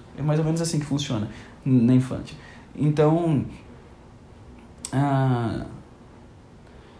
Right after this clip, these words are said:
o, aí os caras não conseguem se defender. Aí o que eles fazem? Eles preferem criar fantasia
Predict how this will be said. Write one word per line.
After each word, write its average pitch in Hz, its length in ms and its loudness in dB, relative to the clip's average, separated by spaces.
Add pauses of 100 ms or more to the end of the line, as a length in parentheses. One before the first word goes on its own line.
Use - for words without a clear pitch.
(640)
o, 180 220 0
aí 156 200 4
os 269 320 0
caras 233 260 4
não 240 80 4
conseguem 220 680 2
se - 100 -6
defender. 175 680 -2 (100)
Aí 143 100 -6
o 147 40 -4
que 165 60 -2
eles 165 160 -2
fazem? 254 480 4 (480)
Eles 131 160 -4
preferem 156 400 -2
criar 170 320 2
fantasia 190 800 0